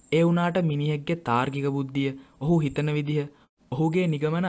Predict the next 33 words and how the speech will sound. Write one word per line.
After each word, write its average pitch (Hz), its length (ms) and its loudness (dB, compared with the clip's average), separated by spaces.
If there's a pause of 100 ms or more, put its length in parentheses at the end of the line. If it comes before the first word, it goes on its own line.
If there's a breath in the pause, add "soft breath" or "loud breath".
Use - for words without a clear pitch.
හරියන්න 151 440 -2
පුළුවන් 165 300 0
සම්භාවිතාවය 147 840 -2
වගේ 151 280 -2
ගොඩක් 143 400 -2
දේවල් 151 380 0
මේ 139 180 -2
ප්‍රශ්න 120 360 -4
වලින් 151 260 -2
පරීක්ෂකයන්ට 139 680 -4
දැනගන්න 117 440 -4
පුළුවන්. 92 320 -6 (340)
ඉතින් 165 240 -2 (100)
ඒ 135 180 -4
වගේ 143 280 -2
තාර්කික 135 480 -2
බුද්ධියක් 139 420 -4
තියෙන 139 240 -4
කෙනෙක් 143 400 -6
සමාගමේ 135 640 -4
සේවයට 127 400 -4
ගත්තොත් 135 560 -4
ඒක 131 240 -6
ඒ 139 180 -2
සමාගමට 123 640 -4 (520 soft breath)
ලොකු 139 220 0
හයියක් 139 380 0
වෙනවා 135 240 -2
කියලා 131 220 -6
තමයි 147 280 -4
ඔවුන් 131 280 -2
විශ්වාස 120 380 -4
කරන්නේ. 98 440 -6